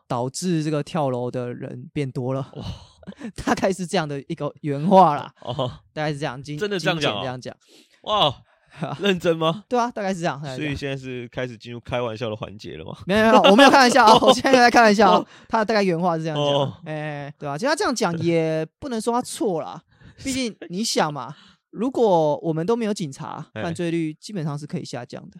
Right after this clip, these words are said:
Speaker 2: 啊，可以这么说啊。
Speaker 1: 对啊，你就抓不到犯人了嘛。
Speaker 2: 不抓就没有犯罪率啊。
Speaker 1: 没，没有，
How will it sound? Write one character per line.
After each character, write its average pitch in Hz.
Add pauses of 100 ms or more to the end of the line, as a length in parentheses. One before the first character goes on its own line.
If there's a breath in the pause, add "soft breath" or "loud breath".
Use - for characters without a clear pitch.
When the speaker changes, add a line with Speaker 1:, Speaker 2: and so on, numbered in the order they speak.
Speaker 2:
啊， 160
可 147
以 120
这 113
么 107
说 101
啊。 92
Speaker 1:
对 220
啊， 214
你 147
就 180
抓 190
不 180
到 190
犯 180
人 127
了 -
嘛。 156
Speaker 2:
不 165
抓 147
就 143
没 131
有 120
犯 117
罪 110
率 -
啊。 -
Speaker 1:
没， 277
没 226
有， 87